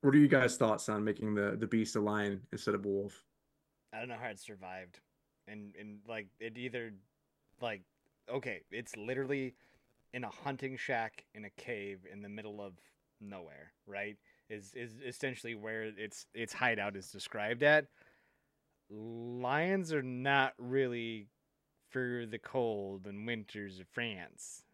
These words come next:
Speaker 2: in a, in a uniform that it probably rarely takes off. I'm curious how it stayed warm and how it didn't wanna just kill and move and do a whole bunch of terror and death and destruction to everyone in said cave.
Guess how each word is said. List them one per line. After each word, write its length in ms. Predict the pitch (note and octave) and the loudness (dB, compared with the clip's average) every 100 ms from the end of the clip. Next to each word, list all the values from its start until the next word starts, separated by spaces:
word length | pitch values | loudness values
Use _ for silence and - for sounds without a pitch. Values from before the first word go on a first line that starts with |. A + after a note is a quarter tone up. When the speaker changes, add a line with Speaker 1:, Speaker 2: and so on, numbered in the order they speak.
| _ A#2 | _ -6
Speaker 2:
in 280 | A2+ A2 G#2 | -2 -2 -4
a, 300 | G2+ G2+ G#2 | -6 -8 -10
in 100 | G#2 | -8
a 40 | |
uniform 680 | A2+ D3 C#3 A#2+ A2+ A2+ G#2 | 0 4 4 2 -2 -2 -2
that 100 | G#2 | -6
it 100 | G#2+ - | -6 -12
probably 640 | - - C3+ F3+ G#3+ F3 | -20 -4 2 4 6 4
rarely 680 | A#2 G#2+ G#2 A2 B2+ B2+ B2 | 2 -6 -4 2 2 2 -2
takes 380 | G#2+ A2 G2+ - | -4 -6 -6 -8
off. 340 | F2 A2 D3+ - _ _ _ _ _ _ _ _ _ _ - | -4 -2 -2 -6 _ _ _ _ _ _ _ _ _ _ 0
I'm 680 | C3+ C#3+ D3 D3 C#3 C#3 B2+ | 4 6 6 4 2 0 -2
curious 360 | C3+ C3 B2+ | 2 4 4
how 240 | B2+ A2+ A#2 | 0 -2 -4
it 100 | A2 | -8
stayed 320 | - A#2 G#2 | -4 -2 -4
warm 420 | G#2 C3 E3 F#3+ | 0 2 2 0
and 160 | B2+ A#2+ | -4 -4
how 260 | B2 A#2+ A#2+ | 0 2 0
it 80 | |
didn't 260 | A#2 A2+ A#2+ | -4 -8 -8
wanna 160 | A#2 A2 | -6 -6
just 200 | A2 - | -8 -8
kill 260 | - C3 | -4 -4
and 140 | A#2+ A2+ | -4 -4
move 240 | A#2+ A2 | -4 -6
and 240 | G#2+ G#2 G2+ | -8 -10 -4
do 360 | B2 A#2+ A#2+ | -2 -2 -4
a 100 | G#2+ | -6
whole 180 | A2+ B2 | -2 -2
bunch 240 | A#2+ A#2 | -2 -4
of 100 | A2 | -10
terror 380 | - A2 A#2 A#2 | -6 -2 0 -2
and 160 | A2 G#2+ | -4 -4
death 220 | G#2+ A2 | -4 -4
and 100 | A#2 | -8
destruction 640 | G#2+ - G2+ - C#3 C#3 | -10 -8 -6 -4 -4 -4
to 180 | B2 A#2+ | -6 -6
everyone 360 | G#2 A2+ A#2 A#2 | -4 -4 -6 -8
in 160 | A2 A2 | -10 -10
said 280 | A#2 G#2+ - | -8 -8 -6
cave. 460 | G#2 A2+ D3 D#3+ | -2 2 2 0